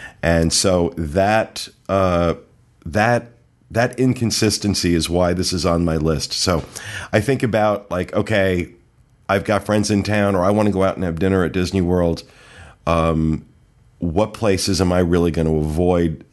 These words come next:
Artist Point is one where I'll say, "Ugh, probably not." If I have to, I will, but given the choice, I'm not gonna eat there.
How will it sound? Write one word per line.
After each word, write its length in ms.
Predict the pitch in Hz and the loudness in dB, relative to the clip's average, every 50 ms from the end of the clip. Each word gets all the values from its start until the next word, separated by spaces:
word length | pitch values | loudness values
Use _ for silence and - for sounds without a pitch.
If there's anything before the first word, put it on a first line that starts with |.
| _ _ _ | _ _ _
Artist 340 | 92 95 95 95 90 - - | -2 0 0 0 -4 -6 -4
Point 420 | - 95 92 90 87 87 - - | -2 0 0 2 0 0 -2 -4
is 160 | 82 78 - 80 | -6 -6 -4 -2
one 340 | 85 90 85 87 87 82 | 0 2 2 2 2 0
where 160 | 80 82 82 82 | 0 0 0 0
I'll 140 | 82 80 | 0 0
say, 340 | - - - 87 82 80 76 - - | -2 -2 0 0 0 0 0 -2 -2
"Ugh, 240 | 82 76 - - - - | -4 -4 -4 -8 -10 -8
probably 400 | - 90 87 80 82 73 80 78 | -4 -2 0 0 0 0 2 2
not." 380 | 73 73 71 64 - - - - - - - - - - | 2 0 0 -2 -4 -6 -12 -18 -20 -20 -20 -20 -20 -20
If 160 | - - - | -20 -12 -10
I 80 | - - | -8 -8
have 400 | - - 113 120 127 117 - - | -4 0 0 2 2 0 0 0
to, 140 | 123 117 117 | 0 2 2
I 100 | 113 110 | 2 2
will, 360 | 104 107 110 107 107 110 107 | 4 4 4 4 4 4 2
but 380 | 98 78 - 90 87 82 - - - - - - - - _ _ _ _ _ - - _ _ _ _ | 0 0 0 0 0 0 -2 -6 -10 -14 -14 -16 -20 -20 _ _ _ _ _ -20 -20 _ _ _ _
given 240 | - 131 127 127 123 | -2 0 2 4 2
the 80 | 110 90 | 2 2
choice, 540 | - - 110 104 90 80 - - - - - | 2 2 2 2 2 2 0 -4 -8 -4 0
I'm 120 | 104 101 104 | 2 2 4
not 160 | 98 92 92 | 4 2 2
gonna 180 | 104 98 92 | 0 -2 -2
eat 240 | 78 90 87 - - | 0 0 -2 -2 -4
there. 220 | - 80 71 - | -6 -10 -10 -10